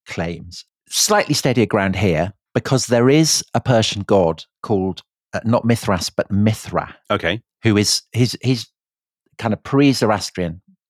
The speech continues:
Speaker 1: probably. So very, very ancient. Um, and Mithras is clearly a variant form of, of that name, Mithra. And there is a reference to s-, a god called Mithras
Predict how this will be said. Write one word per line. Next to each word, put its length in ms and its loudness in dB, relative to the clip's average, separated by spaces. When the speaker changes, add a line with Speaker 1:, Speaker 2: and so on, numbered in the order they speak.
Speaker 1:
probably. 500 0
So 140 0
very, 300 2
very 360 0
ancient. 600 -2
Um, 580 2
and 400 0
Mithras 460 0
is 160 -2
clearly 680 0
a 60 -2
variant 760 0
form 340 2
of, 300 0
of 220 0
that 180 -2
name, 400 -4
Mithra. 460 -4
And 400 0
there 240 4
is 200 4
a 60 4
reference 500 -2
to 380 0
s-, 140 -6
a 80 -4
god 360 2
called 400 0
Mithras 720 0